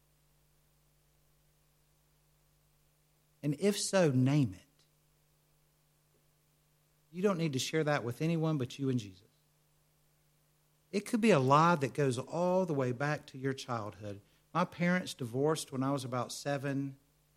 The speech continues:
Um, my dad left, left us. And my mom quickly turned to drugs and alcohol. And by about the age of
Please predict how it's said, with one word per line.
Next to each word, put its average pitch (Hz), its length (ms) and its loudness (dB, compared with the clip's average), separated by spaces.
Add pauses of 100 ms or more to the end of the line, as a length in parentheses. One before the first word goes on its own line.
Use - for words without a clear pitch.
(180)
Um, 117 160 -8
my 131 140 -2
dad 127 340 -2
left, 127 600 -4 (840)
left 127 300 -6
us. 127 380 -4 (1900)
And 107 140 -12
my 117 120 -4
mom 123 320 4
quickly 127 340 -4
turned 120 220 -4
to 110 80 -4
drugs 113 320 -4
and 120 100 -8
alcohol. 113 640 -8 (1400)
And 127 100 -4
by 151 120 6
about 175 260 2
the 135 160 0
age 143 160 2
of 117 100 0